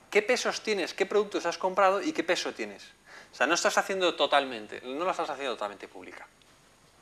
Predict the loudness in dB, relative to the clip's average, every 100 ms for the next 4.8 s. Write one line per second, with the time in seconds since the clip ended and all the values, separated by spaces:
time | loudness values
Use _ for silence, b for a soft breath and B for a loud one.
0 | _ _ -16 B B B B B 2 8
1 | 10 10 6 4 6 6 4 6 4 6
2 | 4 4 2 0 -4 -8 -8 -10 -10 -16
3 | -14 -6 -6 0 4 6 4 -2 -8 -6
4 | -6 -6 -6 -10 -12 -12 -16